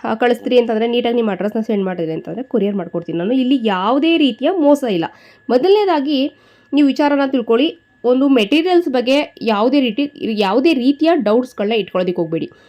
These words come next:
ಒಂದು ಕ್ವಾಲಿಟಿ ವೈಸ್ ಆಗ್ಬೋದು ಅಥವಾ ನಿಮಗೆ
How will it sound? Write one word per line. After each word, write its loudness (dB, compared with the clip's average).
ಒಂದು 8
ಕ್ವಾಲಿಟಿ 2
ವೈಸ್ 0
ಆಗ್ಬೋದು -2
ಅಥವಾ -4
ನಿಮಗೆ 0